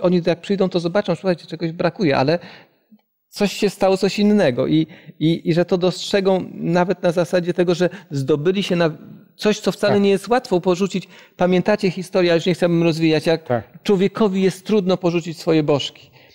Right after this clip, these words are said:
Speaker 1: Jak Rachel szła z tymi bożkami i, i mimo, że
Speaker 2: Mhm.
Speaker 1: miała i ona,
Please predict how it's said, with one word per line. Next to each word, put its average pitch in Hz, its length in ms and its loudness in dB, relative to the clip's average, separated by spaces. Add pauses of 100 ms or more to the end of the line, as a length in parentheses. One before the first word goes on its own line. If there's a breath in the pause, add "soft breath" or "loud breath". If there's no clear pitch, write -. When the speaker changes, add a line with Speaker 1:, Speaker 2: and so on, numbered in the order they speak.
Speaker 1:
Jak 156 260 0
Rachel 170 420 2
szła 180 240 0
z 165 120 -6
tymi 196 260 0
bożkami 196 600 0 (380 loud breath)
i, - 140 -2 (400 loud breath)
i 160 100 0
mimo, 175 260 2
że 165 100 0
Speaker 2:
Mhm. 165 60 0
Speaker 1:
miała 175 360 2
i 170 160 2
ona, 170 160 2